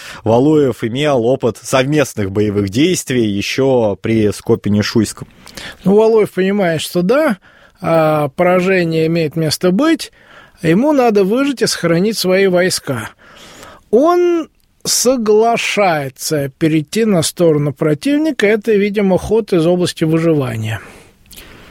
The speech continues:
Speaker 1: Конечно. Однако здесь важно отметить, называть это предательством, ну, можно с, э, крайне-крайне большой натяжкой. Ибо сохранился текст присяги, на котором Валуев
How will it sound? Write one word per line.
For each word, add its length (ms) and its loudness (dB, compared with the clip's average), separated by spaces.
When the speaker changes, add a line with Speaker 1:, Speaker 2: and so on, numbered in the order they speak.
Speaker 1:
Конечно. 520 0
Однако 400 0
здесь 340 -2
важно 440 0
отметить, 960 -4
называть 520 2
это 180 -6
предательством, 1120 -2
ну, 180 2
можно 580 2
с, 240 -6
э, 760 0
крайне-крайне 760 0
большой 360 -2
натяжкой. 760 -4
Ибо 220 4
сохранился 920 0
текст 640 -2
присяги, 720 0
на 160 -8
котором 440 -2
Валуев 880 0